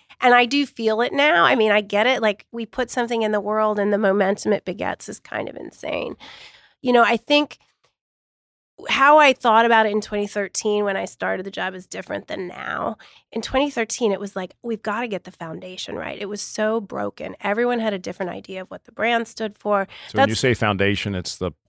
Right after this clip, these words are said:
Speaker 1: all of it
Speaker 2: the
Speaker 1: that you
Speaker 2: brand, the
Speaker 1: that
Speaker 2: values of the
Speaker 1: what is the brand value pro-, I
Speaker 2: Mm.
Speaker 1: mean, just all the, like, seemingly academic <laughs> stuff, like, what's the brand value proposition?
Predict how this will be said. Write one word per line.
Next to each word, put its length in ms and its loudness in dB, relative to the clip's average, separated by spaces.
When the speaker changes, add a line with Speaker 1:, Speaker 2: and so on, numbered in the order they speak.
Speaker 1:
all 320 4
of 80 -2
it 180 -4
Speaker 2:
the 60 -2
Speaker 1:
that 60 -2
you 60 2
Speaker 2:
brand, 360 0
the 60 -4
Speaker 1:
that 140 0
Speaker 2:
values 200 2
of 40 -2
the 60 2
Speaker 1:
what 160 6
is 200 2
the 100 -2
brand 340 0
value 320 0
pro-, 180 -4
I 120 -6
Speaker 2:
Mm. 60 0
Speaker 1:
mean, 160 2
just 260 -6
all 240 2
the, 160 -2
like, 320 -6
seemingly 640 -2
academic 720 -4
<laughs> 100 -10
stuff, 400 0
like, 220 -2
what's 340 -2
the 100 -8
brand 320 0
value 300 -6
proposition? 720 -8